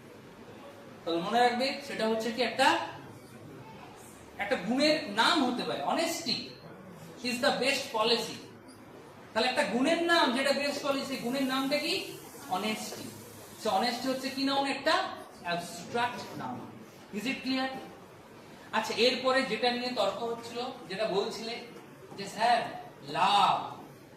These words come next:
অনেকে বলছিলে, "লাভটা স্যার একটা কি ভার, যে স্যার এত ওয়েট করতে হয়, এত খাটানি করতে হয়, এত ঝগড়া করতে হয় স্যার, এত পরিশ্রম,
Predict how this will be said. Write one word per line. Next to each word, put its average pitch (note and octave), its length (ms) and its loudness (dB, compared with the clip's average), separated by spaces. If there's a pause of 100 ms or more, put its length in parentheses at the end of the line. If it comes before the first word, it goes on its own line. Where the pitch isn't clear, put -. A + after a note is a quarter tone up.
(120)
অনেকে - 280 0
বলছিলে, A3+ 320 -2
"লাভটা F#3+ 440 2
স্যার A3+ 220 4
একটা A3 340 0
কি B3 380 -4 (320)
ভার, - 460 4 (720)
যে E3+ 80 -8
স্যার G3 200 0
এত F3+ 180 2
ওয়েট A3 300 4
করতে A3 280 -2
হয়, A3 120 6
এত - 200 0 (140)
খাটানি A3 300 -2
করতে - 280 -4
হয়, A3+ 180 6 (340)
এত - 260 -4
ঝগড়া A3+ 300 2
করতে A3+ 320 0
হয় A3+ 220 4
স্যার, A3+ 280 4
এত - 240 0
পরিশ্রম, - 960 4